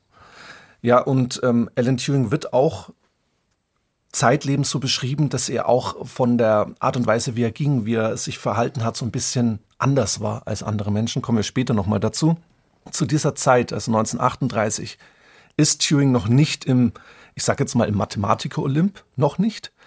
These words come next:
Das liegt auch daran, dass sein Forschungsgebiet, nämlich die mathematische Logik, jetzt nicht allzu sehr im Fokus der Wissenschaft und des öffentlichen Interesses steht. Er reist dann häufiger nach Princeton und allgemein verbringt er auch sehr viel Zeit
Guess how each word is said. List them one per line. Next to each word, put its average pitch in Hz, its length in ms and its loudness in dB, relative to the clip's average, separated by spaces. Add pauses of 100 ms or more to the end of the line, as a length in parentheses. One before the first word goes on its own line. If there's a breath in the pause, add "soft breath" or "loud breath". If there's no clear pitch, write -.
(400 soft breath)
Das - 140 -4
liegt 170 160 -2
auch 139 120 4
daran, 160 320 4
dass 143 140 0
sein 117 180 0
Forschungsgebiet, 143 960 0
nämlich 120 260 0
die 123 100 -2
mathematische 120 720 2
Logik, 139 580 0 (680 soft breath)
jetzt 135 180 -2
nicht - 280 0
allzu 147 340 2
sehr 104 400 0
im - 160 -2
Fokus - 840 -4
der 98 200 -2
Wissenschaft 117 640 -2
und 110 80 -2
des - 120 -6
öffentlichen 117 460 -2
Interesses 117 540 -4
steht. - 380 -4 (580 soft breath)
Er 113 200 2
reist 117 360 4
dann 147 180 2
häufiger 139 340 0
nach 117 240 -2
Princeton 156 520 -2
und 135 100 -2
allgemein 113 720 2
verbringt 147 420 -4
er - 60 0
auch 120 60 -4
sehr 120 220 -4
viel 127 180 -6
Zeit - 500 -2